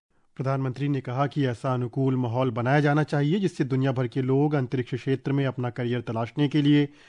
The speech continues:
भारत को पसंदीदा गंतव्य के रूप में देखें। प्रधानमंत्री ने अंतरिक्ष क्षेत्र में युवाओं के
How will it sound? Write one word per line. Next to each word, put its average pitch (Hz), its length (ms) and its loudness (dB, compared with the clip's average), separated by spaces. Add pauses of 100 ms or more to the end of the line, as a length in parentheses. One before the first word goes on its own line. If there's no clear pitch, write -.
(260)
भारत 156 320 4
को 214 180 6
पसंदीदा 156 600 2
गंतव्य 131 400 0
के 131 160 0
रूप 120 200 -2
में 123 160 0
देखें। 117 380 -4 (480)
प्रधानमंत्री 127 520 -2
ने 165 120 2
अंतरिक्ष 131 400 -2
क्षेत्र 135 380 -2
में 143 140 2
युवाओं 123 380 0
के 147 200 4